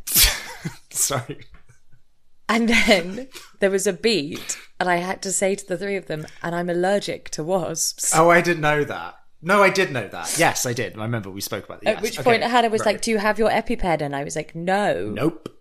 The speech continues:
Speaker 1: Mm-hmm.
Speaker 2: So we were like, "Well, there's nothing we can do except wait and see." So again, we trundled off down to this next
Speaker 1: <laughs>
Speaker 2: platform.
Speaker 1: Well, you were just stood and they watched to see if and when you went into anaphylactic shock.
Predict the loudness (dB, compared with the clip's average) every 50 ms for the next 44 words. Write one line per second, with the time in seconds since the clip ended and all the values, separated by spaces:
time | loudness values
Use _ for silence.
0 | _ -8 -6 -4 -4 -2 -4 -4 -6 -8 -14 -18 -18 -20 -20 -20 -20 -20 -20 -20
1 | -20 -18 -18 -16 -16 -12 -4 2 4 4 4 4 2 0 0 -2 -2 -2 -2 -2
2 | -4 -4 -2 -2 -4 -4 -4 -4 -6 -6 -4 -4 -4 -4 -4 -4 -4 -4 -6 -8
3 | -6 -4 -4 -4 -4 -4 -6 -8 -6 -6 -6 -6 -6 -6 -4 -2 0 0 0 0
4 | -2 -2 -2 -2 -4 -6 -6 -4 -6 -6 -4 -4 -4 -4 -4 -2 -2 -2 -2 -2
5 | 0 -2 -2 -2 0 -2 -2 -4 -4 -4 -6 -6 -4 -2 -4 -4 -4 -6 -8 -6
6 | -4 -4 -4 -6 -6 -10 -10 -10 -10 -10 -10 -10 -12 -14 -14 -14 -14 -14 -16 -18
7 | -20 -20 -20 -20 -20 -20 -16 -14 -14 -6 -2 -2 0 0 0 0 0 0 0 2
8 | 0 0 2 4 6 6 6 4 2 0 0 2 2 2 4 4 4 2 2 0
9 | -4 -4 -4 -4 -2 -2 -2 -2 -2 -2 -2 -2 -4 -6 -8 -8 -8 -8 -8 -8
10 | -12 -14 -16 -12 -10 -8 -6 -4 -4 -4 -4 -4 -6 -6 -6 -6 -8 -8 -8 -8
11 | -8 -6 -6 -8 -6 -6 -6 -6 -6 -6 -8 -6 -4 -2 -2 -2 -4 -4 -8 -16
12 | -18